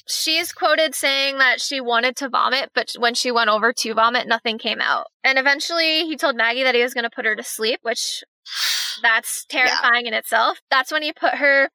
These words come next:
Speaker 1: back on her stomach and moved behind her. And so from behind her, he began to strangle her, and he,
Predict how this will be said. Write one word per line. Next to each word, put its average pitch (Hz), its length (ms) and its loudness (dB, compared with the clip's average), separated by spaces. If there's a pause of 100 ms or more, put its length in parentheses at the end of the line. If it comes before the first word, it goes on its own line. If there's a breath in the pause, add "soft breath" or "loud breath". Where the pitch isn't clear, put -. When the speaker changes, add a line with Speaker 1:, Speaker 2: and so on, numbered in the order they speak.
Speaker 1:
back 262 240 4
on 302 140 4
her 302 140 -2
stomach 254 400 0
and 233 160 -10
moved 233 180 -4
behind 214 440 -6
her. 302 180 2 (240)
And 262 420 2
so 262 420 2
from 254 300 0
behind 285 460 0
her, 285 180 4
he 294 140 -2
began 247 240 2
to 226 60 -4
strangle 262 420 0
her, 214 200 2
and 220 240 0
he, - 200 -16